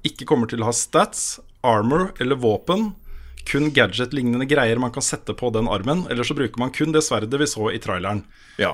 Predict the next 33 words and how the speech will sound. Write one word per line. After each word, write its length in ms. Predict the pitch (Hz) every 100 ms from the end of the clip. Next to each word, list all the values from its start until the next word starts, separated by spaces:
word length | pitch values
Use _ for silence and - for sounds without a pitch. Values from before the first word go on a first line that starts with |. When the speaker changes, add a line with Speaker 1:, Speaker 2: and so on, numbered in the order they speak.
| -
Speaker 1:
I 60 |
tillegg 340 | 117 156 147 151
ser 140 | 156
det 100 | 139
ut 100 | 131
som, 360 | - 151 147 -
eh, 200 | 131 127
Sekiro 320 | 120 113 -
ikke 140 | 131 127
kommer 180 | 120 -
til 80 |
å 40 | 98
ha 20 |
souls, 560 | - - 131 160 - -
slash 340 | - 120 - -
echoes 360 | - 143 143
eller 180 | 120 117
noe 100 | 131
lignende, 420 | 139 120 104 147
og 80 | 165
det 80 | 139
ser 120 | -
også 380 | 131 120 147 135
ut, 160 | 123 - -
ut 140 | 143
som 140 | - 147
man 100 | 147
ikke 180 | 143 113
kan 120 | 123
lage 260 | 131 101 95
en 80 | -
egen 260 | 110 95
karakter, 440 | 104 131 135 147